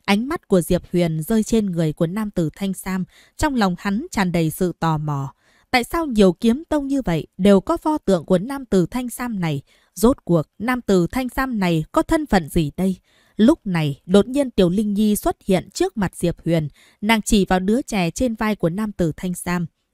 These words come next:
Diệp Huyền cười bảo, "Là nàng ta." Tiểu Linh Nhi cũng quan sát đứa trẻ đó với vẻ tò mò,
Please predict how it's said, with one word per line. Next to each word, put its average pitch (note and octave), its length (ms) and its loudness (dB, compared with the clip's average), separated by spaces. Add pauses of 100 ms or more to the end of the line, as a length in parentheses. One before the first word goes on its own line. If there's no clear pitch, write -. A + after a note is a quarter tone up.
Diệp G#3+ 240 0
Huyền F#3 200 2
cười F3 200 -2
bảo, D#3 300 -4 (320)
"Là F3+ 180 0
nàng E3 300 -2
ta." F#3+ 320 -4 (420)
Tiểu G#3 120 8
Linh B3+ 260 0
Nhi B3+ 200 2
cũng A3+ 260 2
quan A3+ 220 -2
sát D4 260 -6
đứa G3+ 260 0
trẻ E3+ 260 -2
đó E3 340 -2
với G#3 300 2
vẻ F#3 140 0
tò D#3+ 200 -4
mò, D3 340 -4